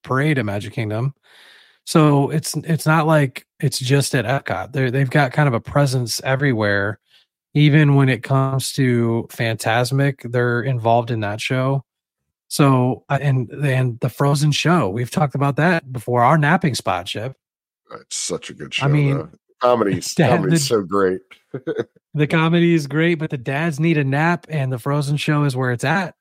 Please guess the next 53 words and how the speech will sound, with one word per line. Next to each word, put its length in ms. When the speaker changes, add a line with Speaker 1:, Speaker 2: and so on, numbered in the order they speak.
Speaker 1:
So 520
if 160
you're 120
at 80
Hollywood 300
Studios, 420
you 80
check 160
out 120
the 80
Frozen 360
show, 180
you 120
take 200
a 40
nap. 400
Having 340
that 180
background 560
is, 340
is, 240
I 100
think, 260
great. 400
And 200
you 120
only 180
need 160
to 80
see 180
Frozen 360
one 300
to 100
do 100
the 80
Frozen 300
show. 340
So 140
I, 220
I 20
think 180
that 120
would 100
be 140
my, 500
my 320
first 380
choice. 360
So 140
that's, 380
that's 260
two, 320
Chip. 320